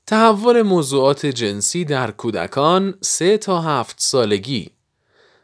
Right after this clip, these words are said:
غریزهٔ جنسی یکی از غرایز پرقدرت بشره که اگه برای مهار و هدایت اون به موقع اقدام نشه و از راه صحیح تعدیل نشه،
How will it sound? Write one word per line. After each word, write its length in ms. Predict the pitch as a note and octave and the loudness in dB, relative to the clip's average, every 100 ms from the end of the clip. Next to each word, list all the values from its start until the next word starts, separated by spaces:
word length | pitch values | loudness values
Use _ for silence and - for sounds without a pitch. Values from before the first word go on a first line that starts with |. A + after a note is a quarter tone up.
| _ | _
غریزهٔ 520 | G3 G#3+ G#3 A#3 A3+ | 0 2 0 0 0
جنسی 480 | G3 D3+ C3 A#2 - | 2 0 0 0 -2
یکی 420 | D#3+ D3+ C#3+ D3 | 0 -2 -2 -2
از 220 | C3+ B2+ - | 0 0 0
غرایز 560 | A2+ G#2 G#2 A#2 A2+ | 0 0 0 -2 0
پرقدرت 840 | B2 - B2 G2+ A2 G2+ A#2+ A2 | -2 0 -4 -2 -2 -2 -4 -4
بشره 460 | G2+ F2 F#2 G2 F2+ | -6 -6 -4 -6 -6
که 220 | - G#2+ | -6 -6
اگه 200 | A#2 A#2 | -4 -4
برای 380 | A2 G2+ G#2+ G#2+ | -2 0 -2 -2
مهار 420 | A2 A#2 D3 G3 | -2 0 4 4
و 100 | E3 | 4
هدایت 540 | D3 D3 C3 A2+ A2+ A2+ | -2 -2 -2 -2 -2 -4
اون 280 | B2 C#3 C#3 _ _ | -4 -6 -8 _ _
به 100 | - | 2
موقع 320 | F#3+ F#3 F3+ G#3 | 4 4 6 6
اقدام 500 | D#3 A2+ A2+ F#2+ F#2 | 4 2 0 -2 -6
نشه 480 | E2+ - C#3+ F3 F#3+ - - - | -6 -2 0 0 -4 -12 -18 -4
و 40 | |
از 240 | E3+ E3+ E3+ | -2 0 2
راه 260 | G3+ F3+ | 2 2
صحیح 500 | F3 - C#3 D3+ D3 - | -2 -4 -2 -4 -4 -6
تعدیل 600 | A#2+ F#2+ A#2+ G3+ A2 F#2+ | -6 -4 -2 -4 -4 -6
نشه، 500 | E2 - D3 G3 | -6 2 2 2